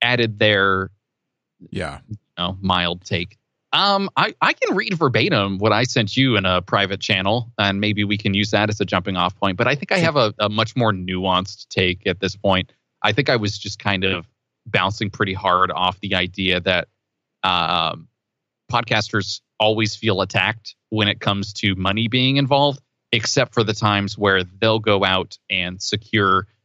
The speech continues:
Speaker 1: sponsors who are spending money on literally twenty-five other podcasts, and they'll feel like, "Wait, wait, wait, wait, wait, someone else got money? I don't like this."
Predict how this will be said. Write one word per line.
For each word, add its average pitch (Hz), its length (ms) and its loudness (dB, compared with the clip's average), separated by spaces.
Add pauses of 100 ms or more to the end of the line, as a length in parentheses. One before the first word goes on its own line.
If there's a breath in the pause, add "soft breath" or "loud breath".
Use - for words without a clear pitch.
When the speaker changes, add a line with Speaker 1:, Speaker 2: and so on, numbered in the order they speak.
(140)
Speaker 1:
sponsors 110 540 2
who 104 120 0
are 98 140 4
spending 101 560 -2
money 98 360 0
on 95 320 0
literally 104 640 2 (220)
twenty-five 104 560 2
other 92 200 0
podcasts, 101 880 -2 (440)
and 92 380 0 (180)
they'll 110 280 2
feel 101 360 -2
like, 90 340 -2 (560)
"Wait, 127 180 4
wait, 123 140 4
wait, 110 180 4
wait, 101 120 2
wait, 95 120 0
someone 117 340 2
else 110 260 0
got 107 220 2
money? 117 380 0
I 113 160 0
don't 104 160 0
like 101 280 0
this." 87 300 -6